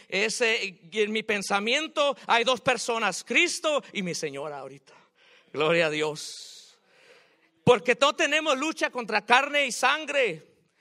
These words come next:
sino contra principados, contra potestades, contra gobernadores de las tinieblas de este siglo, contra huestes espirituales de maldad en las regiones celestes.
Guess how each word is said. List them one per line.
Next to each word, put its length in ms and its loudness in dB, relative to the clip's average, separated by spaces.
sino 360 -4
contra 360 -4
principados, 1040 -2
contra 340 -4
potestades, 1000 -4
contra 280 -4
gobernadores 600 -4
de 80 -4
las 160 -6
tinieblas 420 -6
de 60 -8
este 240 -8
siglo, 340 -8
contra 320 -8
huestes 420 -4
espirituales 680 -8
de 80 -8
maldad 460 -8
en 140 -6
las 100 -4
regiones 400 -10
celestes. 840 -14